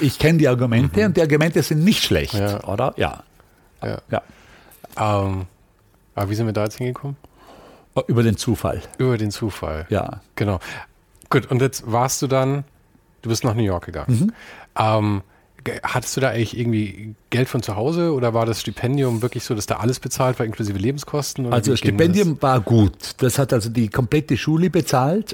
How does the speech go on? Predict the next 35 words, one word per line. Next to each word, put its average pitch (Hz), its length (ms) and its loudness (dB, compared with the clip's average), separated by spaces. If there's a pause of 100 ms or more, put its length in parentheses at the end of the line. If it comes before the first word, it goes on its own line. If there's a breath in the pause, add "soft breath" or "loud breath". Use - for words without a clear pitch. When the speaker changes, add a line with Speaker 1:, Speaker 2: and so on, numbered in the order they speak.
(120)
Speaker 2:
Mhm. - 100 4
Speaker 1:
und 196 420 4 (340 loud breath)
das 139 120 2
Stipendium 147 640 2
war 131 260 0
eben 135 440 2
drüben 143 320 2
so 131 240 2
angesehen, 131 720 2
dass 135 240 2
du 147 100 2
nachher, 131 300 2 (180)
ohne 139 380 2
dass - 300 -10
du 117 80 0
ansuchen 135 540 0
musstest, 123 440 -2 (320 loud breath)
noch 120 180 0
zusätzliche - 640 0
Stipendien 98 580 -2
gekriegt 95 460 -4
Speaker 2:
Mhm. 120 40 -4
Speaker 1:
hast. 95 340 -8 (340 loud breath)
Also 95 160 -4
da 117 100 0
gab's 110 300 -2
noch 107 160 -2
dies 139 300 0
und 117 180 0
das. 131 460 0 (400 loud breath)
Ich 127 180 -2
habe 147 160 2
aber 156 200 0
noch 135 280 -2 (840 loud breath)
eine, 143 520 2